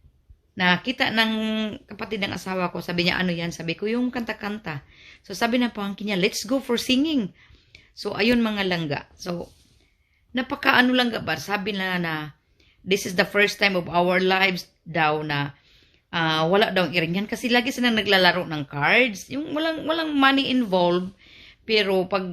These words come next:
naglaro sila ng card, mayroon yung, alam mo yung competition. So, kahapon langga is napaka-smooth. After sa aming, ah, hapunan, ang hapunan dito is alas singko yung hapunan. After that,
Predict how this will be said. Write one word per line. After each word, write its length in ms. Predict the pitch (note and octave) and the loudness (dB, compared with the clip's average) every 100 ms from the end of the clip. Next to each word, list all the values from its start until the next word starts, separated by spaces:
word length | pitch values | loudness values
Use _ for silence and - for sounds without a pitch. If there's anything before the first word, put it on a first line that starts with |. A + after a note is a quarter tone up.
| - | -10
naglaro 400 | G3+ G#3+ C4+ C#4 | -4 2 2 2
sila 160 | C4 B3 | 0 0
ng 160 | A#3+ | 0
card, 320 | G#3 F3 E3+ | 4 4 2
mayroon 320 | F3+ A#3 A#3+ A#3 | 2 2 2 -2
yung, 120 | A3 - - - | -4 -10 -20 -4
alam 240 | C4+ C4+ | -2 0
mo 80 | B3 | 0
yung 160 | G#3+ | -2
competition. 880 | G3 F3 E3+ - D#3+ - E3 D#3+ F#3 - _ _ _ _ _ _ _ _ | -4 -6 -6 -4 -2 -2 -4 -4 -6 -12 _ _ _ _ _ _ _ _
So, 240 | - F3+ | -4 -2
kahapon 400 | G#3 A#3 C#4 C4+ | 2 2 2 2
langga 400 | B3+ A#3+ G3 F#3 | 2 2 2 2
is 240 | - G3 G#3 | 0 -4 -4
napaka-smooth. 1040 | G3+ - F3+ F#3 F3 F#3+ F#3 F#3+ F#3 - - | -6 -6 -8 -6 -4 -2 0 -2 -4 -12 -8
After 320 | G3+ - A#3 | -8 -2 -2
sa 240 | A3+ G3 G#3 | 0 0 0
aming, 320 | G3+ G3 - | -2 -6 -2
ah, 400 | E3+ D#3+ D#3+ D#3+ _ - - _ | 0 2 0 -6 _ -20 -20 _
hapunan, 800 | F#3+ F#3 C4+ C4 E3 E3+ F3+ G3+ - | -10 -4 0 2 2 2 -2 -8 -8
ang 80 | |
hapunan 320 | D3+ D#3+ F#3 F3 | -8 -4 -4 -4
dito 240 | F3+ - | -6 -8
is 80 | - | -8
alas 240 | - D3+ | -4 -2
singko 320 | G#3 G#3 F#3 | -2 -4 -4
yung 160 | E3+ D#3+ | -2 -2
hapunan. 480 | D#3+ F3 E3+ D3+ D#3 - - - - - | -6 -4 -4 -4 -6 -18 -20 -20 -14 -4
After 320 | A#3 - C4+ G3 | -4 0 0 2
that, 240 | F3+ - | 0 -2